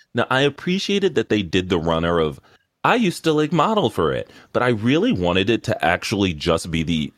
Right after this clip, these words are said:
literal line, "I was a teen model when the Ralph store, when the Ralph Lauren store opened in New Haven,"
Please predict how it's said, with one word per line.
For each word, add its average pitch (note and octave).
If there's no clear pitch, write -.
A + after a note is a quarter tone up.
literal F2
line, D#2
"I A#2+
was F#3
a C3+
teen A2+
model A2
when E2+
the E2+
Ralph F2+
store, A2
when F#2+
the F2
Ralph F#2+
Lauren G#2
store D#2+
opened E2
in D#2+
New F2+
Haven," B1